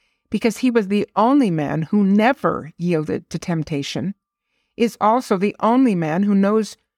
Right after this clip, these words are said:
to the full what temptation means, the only complete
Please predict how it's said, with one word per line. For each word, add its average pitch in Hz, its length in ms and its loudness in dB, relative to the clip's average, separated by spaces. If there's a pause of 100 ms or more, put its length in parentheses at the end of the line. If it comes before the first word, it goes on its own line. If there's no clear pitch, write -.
(100)
to - 100 0
the 196 120 0
full - 520 -2 (380)
what 208 380 0
temptation 190 720 0
means, 151 420 -4 (640)
the 180 240 0
only 202 560 0 (240)
complete - 840 -2